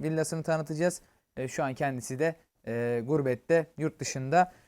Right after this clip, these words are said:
E, villamızın fiyatı on milyon T L. Pazarlığımız mevcut. Takas kabul etmiyor mal sahibimiz. Dilerseniz fazla vakit kaybetmeden villamızı tanıtmaya başlayalım.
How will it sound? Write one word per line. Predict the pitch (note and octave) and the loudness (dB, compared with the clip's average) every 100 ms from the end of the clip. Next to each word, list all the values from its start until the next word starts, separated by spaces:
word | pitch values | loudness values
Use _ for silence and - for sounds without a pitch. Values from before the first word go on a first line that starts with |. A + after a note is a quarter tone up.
| _ _ _ | _ _ _
E, | C3 C3 | 0 2
villamızın | C#3+ E3+ E3 C#3+ | 2 0 0 -2
fiyatı | A#2+ D3 C#3+ | 0 0 2
on | D3+ | 0
milyon | E3+ E3+ E3+ | 0 0 0
T | E3+ D#3+ | 4 4
L. | F3 | 4
Pazarlığımız | F3+ E3 D3+ C#3+ D3+ D#3+ | 4 4 4 4 2 -4
mevcut. | D#3 E3+ D#3+ E3 D#3+ | -2 0 0 -2 -2
Takas | E3 D3+ C3+ - | 0 2 0 0
kabul | D3+ B2 A#2+ | -2 -2 -2
etmiyor | D#3 E3+ E3+ | -2 -2 0
mal | E3 D#3+ | 0 0
sahibimiz. | D#3+ D#3+ D#3+ E3 F3 - - _ _ D#3 | 2 2 2 0 -2 -6 -12 _ _ 2
Dilerseniz | E3 D3 C#3 C3+ | 4 4 0 -6
fazla | - D3+ C#3 C3 | 2 2 2 0
vakit | C3 A2+ - | 0 -4 0
kaybetmeden | D3 C#3 A2 B2 D3 D3 - - | 2 4 0 -2 -2 -4 -10 -6
villamızı | D3 C#3 C3 A#2 A#2 | -4 0 -2 -2 -2
tanıtmaya | D#3+ D3 C3+ D3+ D3+ | 0 0 0 -2 2
başlayalım. | D3+ C#3+ - D#3 D3 | 2 2 0 2 2